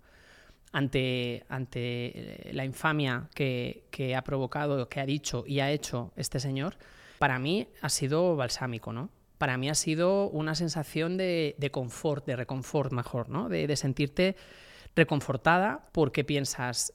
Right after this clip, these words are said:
y creo firmemente, y no me estoy poniendo ningún mérito, por favor, ¿eh? Pero creo realmente que el trabajo del feminismo en los últimos años ha conseguido, con mucho esfuerzo, recibiendo mucho odio y muchísimo, muchísimo, muchísimo machismo violento y agresivo, ha conseguido que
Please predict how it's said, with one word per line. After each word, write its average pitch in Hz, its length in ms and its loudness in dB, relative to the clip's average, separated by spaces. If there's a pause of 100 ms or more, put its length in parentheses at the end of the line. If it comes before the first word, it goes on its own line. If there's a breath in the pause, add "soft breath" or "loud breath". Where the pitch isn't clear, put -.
(100)
y 165 140 0
creo 165 320 4
firmemente, 147 540 0
y 147 80 -2
no 135 80 0
me 131 60 0
estoy 127 160 -4
poniendo 135 240 -2
ningún 131 220 -2
mérito, 123 280 -2
por 131 120 -6
favor, 120 300 -4
¿eh? 139 140 -6 (340 loud breath)
Pero 156 240 6
creo 190 220 8
realmente 170 460 4
que 160 80 2
el 143 60 2
trabajo 135 640 0
del 147 200 0
feminismo 135 520 0
en 127 60 0
los 123 140 -2
últimos 151 340 -2
años 160 460 -2
ha 160 100 0
conseguido, 127 640 -2 (280 soft breath)
con 156 120 6
mucho 156 200 2
esfuerzo, 147 580 -2 (220)
recibiendo 170 340 2
mucho 156 320 4
odio 127 380 2 (120)
y 170 140 0
muchísimo, 156 640 2
muchísimo, 147 460 0
muchísimo 143 420 0
machismo 127 640 -2 (200 loud breath)
violento 147 520 6
y 147 60 8
agresivo, 156 720 2
ha - 120 2
conseguido 135 560 0
que 123 260 -6